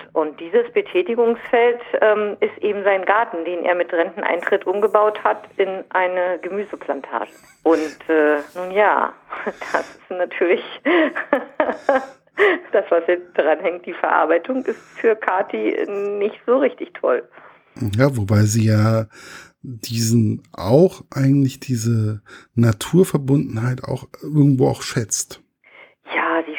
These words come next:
Speaker 1: schätzt ihren Garten. Sie hat ihn ja schon ganz lange mit, mit Maxe und sie ist da auch gerne. Also,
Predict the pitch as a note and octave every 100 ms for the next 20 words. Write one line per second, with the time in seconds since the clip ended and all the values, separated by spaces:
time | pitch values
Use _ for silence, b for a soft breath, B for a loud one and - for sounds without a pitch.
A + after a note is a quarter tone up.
0 | - G#3 - - F3 F3+ F3 D#3 D3+ D3+
1 | D#3 D3 E3 A3 F3+ D#3 - C#3+ D#3 G#3
2 | - F3 A3 B3+ F#3 F3 - - F3+ E3
3 | - D#3+ D#3 - D#3+ D3 E3 - E3 -
4 | - B3 G3+ D#3 - - C#3 C#3 C#3+ C#3+
5 | - C3+ C3+ C3